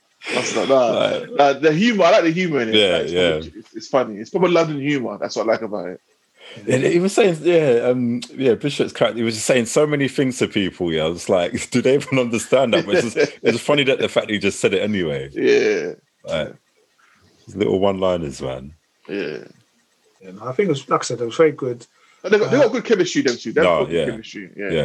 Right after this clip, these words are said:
Speaker 2: No,
Speaker 3: From
Speaker 2: I'm wa-,
Speaker 3: always,
Speaker 2: yeah.
Speaker 3: I think they've always had that, 'cause they've been in a few kind of programs and stuff, like,
Speaker 2: Mm.
Speaker 3: together, and they've known, they did little things before.
Speaker 2: Yeah.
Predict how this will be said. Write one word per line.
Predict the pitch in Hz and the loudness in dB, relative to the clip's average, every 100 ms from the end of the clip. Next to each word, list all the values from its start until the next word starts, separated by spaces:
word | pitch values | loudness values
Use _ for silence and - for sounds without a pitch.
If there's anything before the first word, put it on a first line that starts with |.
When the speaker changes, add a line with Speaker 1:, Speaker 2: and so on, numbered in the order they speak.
| 65 | -4
Speaker 2:
No, | 69 _ _ _ - - - | -10 _ _ _ -20 -18 -14
Speaker 3:
From | 92 85 | 0 2
Speaker 2:
I'm | 87 | 2
wa-, | 110 | 2
Speaker 3:
always, | 240 240 170 156 | 4 4 2 2
Speaker 2:
yeah. | |
Speaker 3:
I | |
think | 214 | 0
they've | 185 156 | 0 -2
always | 190 156 | 0 0
had | 135 123 | 0 -10
that, | 113 110 _ | -12 -16 _
'cause | 135 | -4
they've | 143 | -2
been | 151 185 | 2 0
in | 170 | -2
a | |
few | - 190 175 151 127 | -6 -4 0 0 -2
kind | - 139 | -6 -6
of | 127 - | -6 -4
programs | 139 123 120 110 | -4 -2 -6 -6
and | 110 | -12
stuff, | - 120 - _ _ _ | -10 -10 -12 _ _ _
like, | 175 156 | -6 -4
Speaker 2:
Mm. | |
Speaker 3:
together, | 139 127 117 | -4 -2 -4
and | 117 | -6
they've | 113 | -4
known, | 131 127 120 | -2 -2 -4
they | 120 | -16
did | 123 127 | -10 -8
little | 135 123 | -8 -8
things | - 123 | -6 -8
before. | 123 104 135 120 - - | -8 -8 -6 -6 -8 -6
Speaker 2:
Yeah. | 80 73 | -4 -4